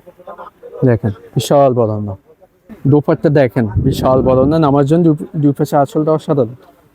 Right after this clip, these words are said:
যখন দে-, দেশের সাথে পরবেন অনেক ভালো লাগবে। বিশাল বড় না নামার জন্য, পাঁচ হাত নামার জন্য পাঁচ হাত।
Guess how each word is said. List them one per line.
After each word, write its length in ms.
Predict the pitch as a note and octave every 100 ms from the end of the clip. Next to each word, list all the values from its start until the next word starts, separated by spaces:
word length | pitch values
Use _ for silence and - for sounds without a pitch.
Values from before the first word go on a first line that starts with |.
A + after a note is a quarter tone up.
| C3+
যখন 560 | B2+ E3 E3 F#3 E3+
দে-, 120 | C#3 D#3+
দেশের 380 | D#3 C#3+ C#3+ F3
সাথে 240 | E3 E3+ F3
পরবেন 340 | F3+ F3 E3+
অনেক 280 | C3 C3+ C3+
ভালো 220 | B2 A2+
লাগবে। 240 | G#2+ A2 B2+ _ _ _ _ _ _ -
বিশাল 320 | D3 F3 E3
বড় 240 | E3 E3
না 120 | F#3+
নামার 260 | F#3 C3+ C3+
জন্য, 180 | D3 E3+
পাঁচ 260 | D#3 C#3
হাত 80 | D#3+
নামার 280 | C#3 B2 B2
জন্য 180 | B2 B2
পাঁচ 240 | A#2+ A2+
হাত। 100 | A2